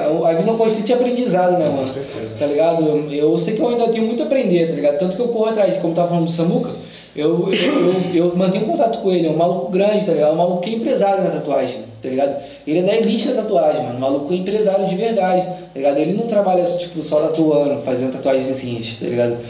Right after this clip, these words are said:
Speaker 1: Ele trabalha com, com empreendedorismo de verdade, e eu quero chegar num nível, assim, de, caralho, eu, eu não, não ter só uma estabilidade financeira, eu quero chegar num nível de eu tá bem mesmo, tá ligado? De ser empreendedor, de eu falar assim, "Caralho, com a tatuagem eu, eu sou sério",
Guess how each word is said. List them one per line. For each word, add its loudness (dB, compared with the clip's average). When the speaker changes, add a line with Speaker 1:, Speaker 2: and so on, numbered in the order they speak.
Speaker 1:
Ele -4
trabalha 2
com, 2
com 0
empreendedorismo 2
de 2
verdade, 0
e 4
eu 2
quero 0
chegar 0
num 0
nível, 0
assim, 0
de, -2
caralho, 0
eu, 2
eu 2
não, 2
não 0
ter 0
só -4
uma 2
estabilidade 0
financeira, -2
eu -2
quero -2
chegar 0
num 2
nível 4
de 2
eu 2
tá 0
bem 0
mesmo, 2
tá -4
ligado? 0
De -6
ser 0
empreendedor, 2
de 2
eu 2
falar 2
assim, -2
"Caralho, 2
com -2
a 2
tatuagem 0
eu, 2
eu 0
sou -8
sério", 0